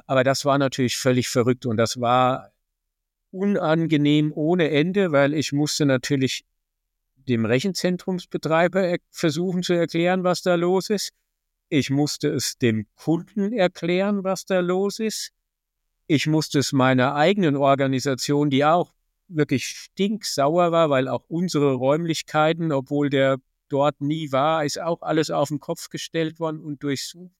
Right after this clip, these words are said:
worden. Und wir wollten ein Go Live, äh, wa-, wa-, was wir im Nachgang haben wir es auch geschafft irgendwie, es hat dann geklappt, super.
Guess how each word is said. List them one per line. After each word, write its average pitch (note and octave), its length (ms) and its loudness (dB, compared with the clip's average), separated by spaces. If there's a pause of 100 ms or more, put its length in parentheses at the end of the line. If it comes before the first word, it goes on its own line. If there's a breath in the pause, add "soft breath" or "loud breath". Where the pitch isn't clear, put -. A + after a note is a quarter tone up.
worden. E3+ 340 0 (680)
Und B3 360 2 (260)
wir C#3 180 2
wollten C3 380 2
ein B2 140 0
Go A#2+ 200 0
Live, E3+ 520 0
äh, D3 600 -2
wa-, C#3 180 0
wa-, D3 100 2
was D3 180 2
wir D#3 80 4
im C3+ 80 2
Nachgang D3+ 400 2
haben D#3+ 120 2
wir E3 60 4
es D3 60 2
auch C3+ 160 0
geschafft - 460 -2
irgendwie, E3+ 480 2
es E3 140 -2
hat D#3 160 0
dann D3+ 160 2
geklappt, D3 460 -2
super. F#3 460 0